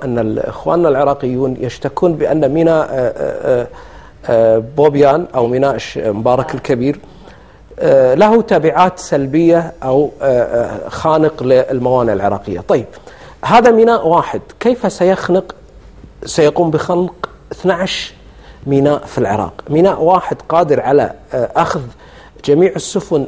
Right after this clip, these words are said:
Speaker 1: التجارية المتجهة إلى شمال ال-، ال-، الخليج العربي، هذا واحد. اثنين،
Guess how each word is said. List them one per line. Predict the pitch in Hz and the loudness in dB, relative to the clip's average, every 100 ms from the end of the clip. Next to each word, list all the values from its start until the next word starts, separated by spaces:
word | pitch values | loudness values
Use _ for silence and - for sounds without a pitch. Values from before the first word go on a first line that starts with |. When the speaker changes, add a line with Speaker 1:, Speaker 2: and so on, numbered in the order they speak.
| 127 | -6
Speaker 1:
التجارية | - 147 139 151 156 143 | -8 -2 0 2 2 0
المتجهة | 135 139 - 151 147 120 | -2 -4 -4 -2 -2 -2
إلى | 127 | -2
شمال | - 143 147 131 | -2 -2 0 0
ال-، | 123 113 | -2 -4
ال-، | 123 131 - | -4 -6 -6
الخليج | - 143 131 | -2 -2 0
العربي، | 127 127 123 131 - - - - | 0 0 -2 -4 -10 -18 -20 -4
هذا | 190 214 | 2 6
واحد. | 202 160 127 | 6 4 -2
اثنين، | 127 196 202 | -2 0 2